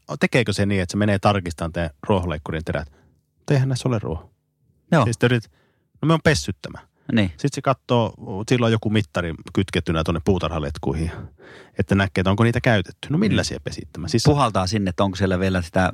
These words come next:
Speaker 1: Se
Speaker 2: herä-,
Speaker 1: aloittaa
Speaker 2: herä-,
Speaker 1: heti,
Speaker 2: herätevettä.
Speaker 1: siis siellä lähtökohtaisesti epäilee kaikkea, mitä se sanoo.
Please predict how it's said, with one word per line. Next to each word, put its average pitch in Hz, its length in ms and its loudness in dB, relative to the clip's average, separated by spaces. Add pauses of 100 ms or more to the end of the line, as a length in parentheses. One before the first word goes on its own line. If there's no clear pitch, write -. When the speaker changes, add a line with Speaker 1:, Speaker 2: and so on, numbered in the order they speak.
(120)
Speaker 1:
Se - 280 -2
Speaker 2:
herä-, - 80 8
Speaker 1:
aloittaa 156 220 2
Speaker 2:
herä-, 127 160 4
Speaker 1:
heti, 107 100 2
Speaker 2:
herätevettä. 87 560 0
Speaker 1:
siis 117 120 -4
siellä 135 200 2
lähtökohtaisesti 104 680 0
epäilee 78 480 -2
kaikkea, 87 400 -4
mitä 87 180 0
se 92 120 -2
sanoo. - 280 0